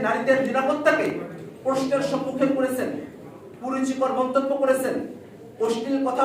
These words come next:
বলেছেন, মিথ্যাচার করেছেন, সেই সব ব্যক্তিদের বিরুদ্ধেও রাষ্ট্রীয়ভাবে ব্যবস্থা গ্রহণের জন্য জাতীয় নাগরিক পার্টি এনসিপি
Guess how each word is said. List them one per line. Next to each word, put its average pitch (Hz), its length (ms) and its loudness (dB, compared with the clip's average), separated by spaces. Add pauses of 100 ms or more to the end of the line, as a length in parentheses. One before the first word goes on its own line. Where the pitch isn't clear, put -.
বলেছেন, 269 360 6 (520)
মিথ্যাচার 262 500 2 (120)
করেছেন, 254 300 2 (680)
সেই 254 260 4
সব 254 120 6 (100)
ব্যক্তিদের 254 480 0
বিরুদ্ধেও 254 420 0 (840)
রাষ্ট্রীয়ভাবে 254 680 6
ব্যবস্থা - 320 0 (100)
গ্রহণের 262 400 2
জন্য 262 200 0 (580)
জাতীয় 240 280 0 (120)
নাগরিক 254 380 0
পার্টি 254 240 4 (100)
এনসিপি 254 380 -2